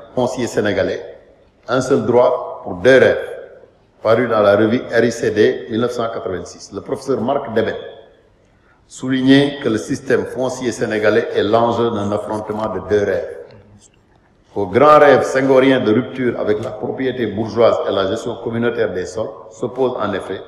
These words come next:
le rêve des habitants qui croient être propriétaires. L'État, conclut-il, en théorie maître du sol, mais en pratique velléitaire et clientéliste, n'a pas pu encore assurer le succès d'un rêve sur l'autre.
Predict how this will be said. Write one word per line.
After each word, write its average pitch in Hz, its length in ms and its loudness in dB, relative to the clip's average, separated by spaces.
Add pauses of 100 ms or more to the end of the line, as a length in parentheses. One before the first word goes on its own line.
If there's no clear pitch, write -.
(560)
le 92 100 -2
rêve 120 280 2
des 104 160 0
habitants 101 420 -2
qui - 60 -16 (100)
croient 110 240 0
être - 220 -10
propriétaires. - 640 -12 (1300)
L'État, 139 580 6
conclut-il, 123 580 -2 (1080)
en 98 100 -8
théorie 143 380 4
maître 143 340 4
du 117 80 -2
sol, 107 300 0
mais 113 100 0
en 117 120 2
pratique 120 360 -2
velléitaire 131 500 4
et 107 100 -2
clientéliste, 123 880 -2
n'a 202 140 -4
pas 127 280 -4
pu 127 120 -8 (180)
encore 131 440 -2
assurer 113 320 -4
le 107 100 0
succès 113 320 -8
d'un 95 160 -4
rêve 107 180 0
sur 101 180 -10
l'autre. 87 240 -14